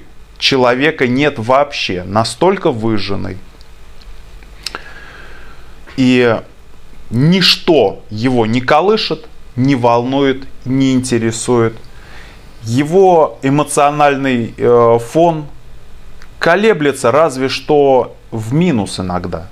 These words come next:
То есть вот куда-то там вниз он может, вверх никогда. И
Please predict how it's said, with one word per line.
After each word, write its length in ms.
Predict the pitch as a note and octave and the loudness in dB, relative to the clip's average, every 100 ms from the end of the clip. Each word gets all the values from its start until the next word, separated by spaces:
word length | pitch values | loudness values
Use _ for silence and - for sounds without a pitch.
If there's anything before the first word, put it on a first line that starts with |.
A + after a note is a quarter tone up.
| - - | -20 -4
То 100 | A#2 | -2
есть 180 | A#2+ C3 | -2 0
вот 180 | C#3 C#3 - - - - - - - - - - - - - - | 0 -2 -14 -16 -16 -18 -18 -20 -20 -20 -20 -20 -20 -18 -16 -8
куда-то 400 | - C#3 D3 - | -2 2 0 0
там 340 | A2+ B2 G#2+ - - | -2 -2 -2 -8 -14
вниз 520 | G2+ A2 D3 C#3 G2 G2 | -8 -4 0 0 -2 -4
он 140 | F#2+ | 0
может, 340 | A#2 G2 F2 - - - - - - | 2 2 -2 -12 -20 -20 -20 -20 -16
вверх 460 | - G#2 D#3+ D#3+ - | -8 0 0 0 -4
никогда. 580 | A#2+ A#2 G#2 F#2 F2 - - - - - - - - - - - - - - - - - - - - | -4 -2 -2 -6 -12 -14 -18 -18 -18 -18 -16 -16 -16 -16 -16 -16 -16 -16 -16 -18 -18 -20 -20 -20 -8
И 340 | - B2+ C3 | -2 2 2